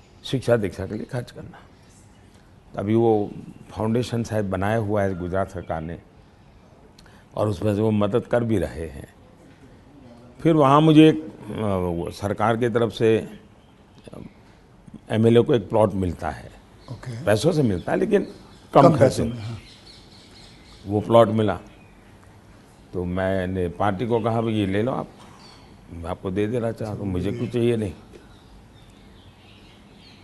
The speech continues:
Speaker 1: तो मेरी वो प्रक्रिया चल रही थी। फिर पता चला कि वो मामला तो कहीं सुप्रीम कोर्ट में लटका पड़ा है, शायद वो ज़मीन किसी को दे नहीं सकते, इस प्रकार का कुछ है। वो मुझे पूरा याद मालूम नहीं, क्योंकि मैं इस चीज़ों में रुचि नहीं लेता।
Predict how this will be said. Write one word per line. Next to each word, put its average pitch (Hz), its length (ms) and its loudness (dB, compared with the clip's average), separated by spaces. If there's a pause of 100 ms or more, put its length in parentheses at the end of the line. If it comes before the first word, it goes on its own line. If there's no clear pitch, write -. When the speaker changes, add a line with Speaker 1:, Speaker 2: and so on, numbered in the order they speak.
(540)
Speaker 1:
तो 90 300 -6
मेरी 95 280 -6
वो 101 140 -4
प्रक्रिया 113 460 0
चल 135 160 0
रही 139 240 4
थी। 123 60 2
फिर 110 140 0
पता 110 300 -2
चला 131 200 -2
कि 131 100 -4
वो 127 100 0
मामला 110 360 0
तो 113 120 -6
कहीं 110 240 -4
सुप्रीम 120 360 -2
कोर्ट 123 180 2
में 127 120 2
लटका 110 280 -2
पड़ा 101 240 -6
है, 80 200 -12 (1080)
शायद 98 180 -2
वो 104 300 -4 (1200)
ज़मीन 110 280 0
किसी 104 220 -2
को 107 100 0
दे 107 180 2
नहीं 110 140 4
सकते, 92 380 -4
इस 90 100 -6
प्रकार 95 320 -2
का 101 120 -4
कुछ 87 180 -8 (240)
है। 92 260 -2
वो 87 160 -4
मुझे 98 320 -2
पूरा 95 260 -4
याद 92 420 -2
मालूम 98 360 -2
नहीं, 117 180 -2
क्योंकि 104 160 -4
मैं 95 220 -2
इस 90 80 -6
चीज़ों 90 280 -6
में 95 100 -6
रुचि 90 280 -8
नहीं 90 120 -4
लेता। 76 340 -10